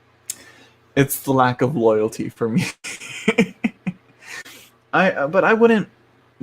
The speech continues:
do that. Well, again, that's, that's my personal thing. You know, I wouldn't just leave randomly without telling him. I, I would definitely, like, sit him down and tell him, like,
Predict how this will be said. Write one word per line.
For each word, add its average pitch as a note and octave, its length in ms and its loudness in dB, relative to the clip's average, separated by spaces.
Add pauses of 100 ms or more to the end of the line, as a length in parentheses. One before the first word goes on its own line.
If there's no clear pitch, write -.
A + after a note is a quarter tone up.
(120)
do A2+ 240 0
that. A2+ 440 2 (520)
Well, C3 180 2
again, A#2+ 220 -2
that's, G#2+ 300 -6 (720)
that's - 260 -6
my A#2+ 160 0
personal - 500 -8
thing. - 220 -14 (100)
You - 60 -12
know, A2+ 220 -4
I - 40 -8
wouldn't B2 280 0
just A2+ 240 -4
leave A2+ 400 -4
randomly A2 840 -4 (580)
without A2+ 320 -2
telling A2 320 -2
him. A2 140 -6 (200)
I, - 80 -2
I B2+ 200 2
would D3+ 180 4
definitely, A#2 680 0
like, G#2+ 200 -6 (1120)
sit - 300 -4
him A#2 160 -2
down C3 300 0
and G#2 120 -4
tell A#2+ 180 0
him, A#2 60 -4
like, E2+ 160 -12